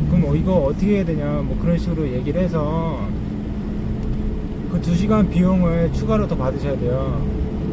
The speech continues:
두 시간 대기 비용. 뭐 시간당 만 원, 이만 원 계산하셔가지고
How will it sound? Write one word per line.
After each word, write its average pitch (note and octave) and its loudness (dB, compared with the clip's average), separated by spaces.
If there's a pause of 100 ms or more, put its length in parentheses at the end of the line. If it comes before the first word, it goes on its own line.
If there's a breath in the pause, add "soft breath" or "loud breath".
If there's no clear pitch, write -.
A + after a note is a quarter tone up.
(140)
두 D#3 0
시간 F3 2
대기 F3+ 2
비용. D3 2 (1000)
뭐 - 2
시간당 G3+ 4
만 E3 4
원, F#3+ 6
이만 F3 4
원 D#3+ 2
계산하셔가지고 E3 2